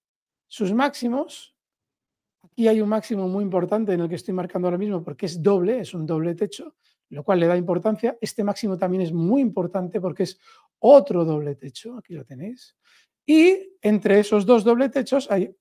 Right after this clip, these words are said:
otro mínimo importantísimo y después otro mínimo que lleva a otra zona de máximos, ¿lo veis aquí? Que vamos a también marcar con una flecha para que se vea.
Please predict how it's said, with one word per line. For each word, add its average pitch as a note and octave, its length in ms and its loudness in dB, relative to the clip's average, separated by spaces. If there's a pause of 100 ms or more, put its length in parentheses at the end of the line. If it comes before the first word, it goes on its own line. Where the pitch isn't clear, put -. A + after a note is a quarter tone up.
otro C#4+ 260 6
mínimo A3+ 440 4
importantísimo G#3+ 1160 2 (600)
y D#4 100 0
después C#4 680 4 (220)
otro A3 260 2
mínimo C4 420 2
que G#3 120 2
lleva A3 480 0 (540)
a G#3 160 6
otra D#4+ 320 6
zona C#4 320 2
de F3+ 100 2
máximos, A#3 880 -6 (200)
¿lo - 80 -18
veis E3 180 -10
aquí? G#3 320 -14 (920)
Que A3 160 0
vamos A3+ 260 -2
a G#3+ 60 -2
también G#3 280 -2
marcar G#3 320 -2
con F#3+ 120 -6
una F3+ 140 -6
flecha F3+ 300 -10
para E3 180 -14
que F3+ 100 -20
se - 120 -20
vea. - 140 -20